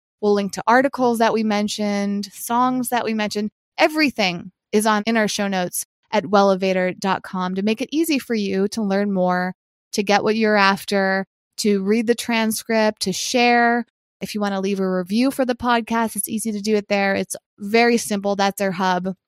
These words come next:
And you can also sign up for our email newsletter to stay in touch. We send out weekly emails summarizing the episodes, sharing insights that are related to the episodes,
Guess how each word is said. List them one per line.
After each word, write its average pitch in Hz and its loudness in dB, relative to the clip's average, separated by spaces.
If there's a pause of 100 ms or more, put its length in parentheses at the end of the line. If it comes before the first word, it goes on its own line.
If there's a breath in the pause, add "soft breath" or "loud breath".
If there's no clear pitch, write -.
(220)
And 214 0
you 226 -2
can 247 -2
also 269 -2
sign 220 -2
up 202 0 (160)
for 196 -2
our 196 0
email 202 -2
newsletter 208 0
to 196 -4
stay 196 -4
in 190 -4
touch. - -6 (340)
We 233 -4
send 233 0
out 214 2
weekly 233 -4 (100)
emails 220 -2 (220)
summarizing 226 2
the 214 -2
episodes, 226 0
sharing 214 0 (240)
insights 226 0 (200)
that 185 -4
are 185 -4
related 220 -4
to 220 -6
the 214 -2
episodes, 202 -2